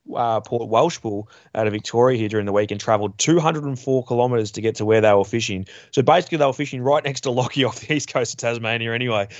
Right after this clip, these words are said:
So there's a, there's a lot of kilometres out there to be done if you do wanna chase swordfish. But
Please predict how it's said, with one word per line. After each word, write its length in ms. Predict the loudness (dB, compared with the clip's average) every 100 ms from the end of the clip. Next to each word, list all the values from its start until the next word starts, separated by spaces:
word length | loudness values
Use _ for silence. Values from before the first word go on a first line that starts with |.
| -14
So 400 | -2 2 4 4
there's 380 | 0 -6 -4 0
a, 280 | 2 2 0 -4
there's 160 | -8
a 60 | -6
lot 180 | -4 -4
of 60 |
kilometres 420 | -2 -2 0 -2
out 220 | 0 0 0
there 200 | -4 -4
to 60 |
be 100 | -6
done 240 | -2 -2 -2
if 160 | -6
you 80 | -8
do 200 | -4 -2
wanna 180 | -2 -4
chase 300 | -2 -2 -2
swordfish. 480 | 2 0 2 -2 4
But 200 | 2